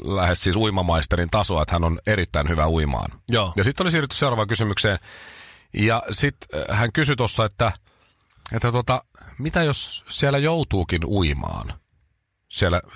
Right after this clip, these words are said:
Speaker 1: erään salaisen
Speaker 2: Mm.
Speaker 1: nimeltä mainitsettoman ohjelman kuvauksissa, niin – mitä sitten tehdään? Mä sanoin, että no niin, Shirley, sun olisi kannattanut miettiä sitä ennen kuin sä väität, että sä oot hyvä uimaan.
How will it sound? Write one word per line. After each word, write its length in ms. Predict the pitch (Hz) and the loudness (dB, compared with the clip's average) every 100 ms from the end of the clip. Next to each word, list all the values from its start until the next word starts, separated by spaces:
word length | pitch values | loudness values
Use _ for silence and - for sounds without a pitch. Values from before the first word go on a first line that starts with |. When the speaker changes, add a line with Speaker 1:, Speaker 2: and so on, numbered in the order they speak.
| - _ - - 78 | -20 _ -16 -12 -10
Speaker 1:
erään 420 | 64 101 98 104 127 | -4 0 2 2 2
salaisen 480 | 139 127 110 104 | 0 2 0 0
Speaker 2:
Mm. 120 | 113 101 - - | -2 -6 -12 -4
Speaker 1:
nimeltä 320 | 127 131 117 | 0 2 2
mainitsettoman 600 | 104 101 95 - 101 98 | 2 2 0 -4 0 0
ohjelman 440 | 110 117 113 101 95 | 2 2 2 0 0
kuvauksissa, 540 | 123 101 - 95 - | 0 0 0 -2 0
niin – 200 | 98 95 - - _ - | 2 0 -2 -16 _ -2
mitä 200 | 151 139 | 0 0
sitten 440 | - 185 - 98 85 | 0 -2 -2 -2 0
tehdään? 320 | 78 73 67 | 0 0 -2
Mä 100 | 113 | 0
sanoin, 200 | 135 139 | 2 2
että 60 | 151 | 2
no 40 | |
niin, 180 | 175 151 | 2 2
Shirley, 200 | 151 135 | 2 2
sun 60 | 143 | 0
olisi 120 | - | 0
kannattanut 400 | 170 151 143 139 | 0 0 0 2
miettiä 380 | 170 139 - 98 | 0 0 0 0
sitä 180 | - 113 | 0 0
ennen 260 | 127 101 | 2 0
kuin 80 | 92 | 0
sä 100 | 107 | 0
väität, 340 | 139 107 65 | 0 -2 -6
että 140 | 67 - | -8 -6
sä 60 | |
oot 120 | 76 80 | -4 -2
hyvä 220 | 73 67 | -2 -4
uimaan. 400 | 64 - - | -6 -10 -18